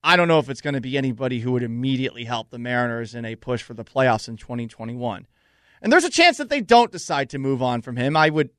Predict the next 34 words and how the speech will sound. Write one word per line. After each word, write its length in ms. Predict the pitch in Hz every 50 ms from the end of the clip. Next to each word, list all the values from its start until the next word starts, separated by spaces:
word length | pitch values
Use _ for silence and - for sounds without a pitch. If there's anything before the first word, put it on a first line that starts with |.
| _ _
hope 300 | - 156 196 214 208 -
that 180 | - 151 - -
they 160 | 135 127 123
don't, 420 | 110 - 151 151 139 127 131 123
because 460 | - 143 123 - 151 139 131 113 117
I 100 | 139 131
think 220 | 131 - 180 175 -
it 120 | 147 117
doesn't 380 | - 156 156 151 151 147 135 -
send 300 | - - 160 147 143 131
the 80 | 123
best 380 | 107 - 127 135 131 - - -
message 540 | 123 131 135 127 - 135 120 110 - - - _ _ _ _ _ _ _ _ _ _
to 560 | - 160 147 143 135 131 127 120 113 107 - _ _ _ _ _ _ _ _ _ _ _ _
the 80 | - 131
fan 300 | - - 170 160 160 165
base. 220 | 131 151 165 175
And 80 | 226 233
I 60 | 240
know 120 | 214 185 175
you're 100 | 170 156
not 120 | 147 139
supposed 280 | - 117 135 131 123 -
to 60 | -
operate 480 | - 123 127 - - 117 113 117 117
that 180 | - 117 107 -
way, 160 | 117 120 120
but 160 | 117 - 135
if 120 | 143 131 -
you're 200 | 160 180 185 180
somebody 480 | - - 175 156 151 147 139 131 131
who 160 | 120 120 123 117
is 100 | 110 -
saying, 480 | - 143 131 123 123 120 117 113 110